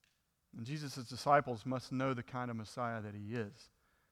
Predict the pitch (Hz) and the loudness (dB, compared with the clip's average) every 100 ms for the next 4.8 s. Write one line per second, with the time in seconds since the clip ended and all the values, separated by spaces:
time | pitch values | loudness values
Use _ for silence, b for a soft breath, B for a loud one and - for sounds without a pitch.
0 | _ _ - 131 170 180 160 - 160 151 | _ _ 4 6 8 8 6 6 6 6
1 | 147 151 139 123 156 165 175 170 165 151 | 6 6 6 4 8 12 12 10 6 6
2 | 131 127 123 139 139 - 135 - 131 127 | 4 2 0 2 2 2 -2 0 0 2
3 | 127 123 117 b b b 120 117 - 170 | 2 2 0 b b b -6 -2 8 10
4 | 185 147 123 135 156 151 139 - | 10 8 6 6 6 6 6 0